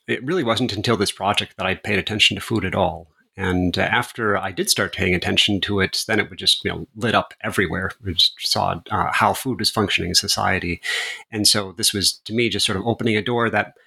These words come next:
might have been, you know, entirely open and obvious to other people. But,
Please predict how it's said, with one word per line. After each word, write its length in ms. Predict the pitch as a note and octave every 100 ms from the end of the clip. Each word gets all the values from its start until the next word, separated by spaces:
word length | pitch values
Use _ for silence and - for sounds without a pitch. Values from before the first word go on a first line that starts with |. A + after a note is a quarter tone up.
| - - _
might 180 | B2+ B2+
have 120 | G#2
been, 440 | A2 G#2 F#2+ E2 - -
you 120 | A2
know, 140 | F#2
entirely 920 | G#2 G2 A2 A2 G#2 G2 F#2+ F2+ E2+ -
open 240 | B2 A#2+ G2+
and 120 | F2+
obvious 420 | G2+ G#2 F#2+ F#2
to 120 | - G#2+
other 140 | G2
people. 380 | - A2+ F#2 F#2+
But, 140 | G2